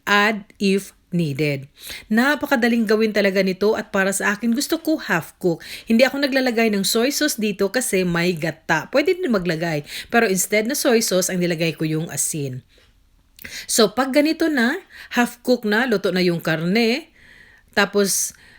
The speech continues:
looks very yummy na talaga, ay it's time na magdagdag na tayo ng ating gata or yung ating coconut milk.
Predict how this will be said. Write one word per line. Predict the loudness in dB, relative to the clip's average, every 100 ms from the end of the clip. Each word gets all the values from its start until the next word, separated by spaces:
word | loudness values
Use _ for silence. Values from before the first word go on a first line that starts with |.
| -2
looks | 0 2 2
very | 2 2 2 2
yummy | 2 2 0 0
na | 0 0
talaga, | 0 0 0 -2 -2 -6 -14 _ -2
ay | 0 2 0 -2 -6 -2
it's | -2 0 -6 -2
time | -2 0 0 -2 -2 -2
na | 0
magdagdag | -2 -2 -2 -2 -2 -2
na | -4
tayo | -4 -2 -2 -2
ng | -2 -4 -4
ating | -4 -4 -4 -2 -2 -4 -6 -12 -20 _ -20 _ -4
gata | 0 0 0 -2 0
or | 2 2
yung | 2 0
ating | -4 -2 -2 -4 -2
coconut | -6 -2 -2 -2 -4
milk. | -6 0 0 0 -2 -4 -6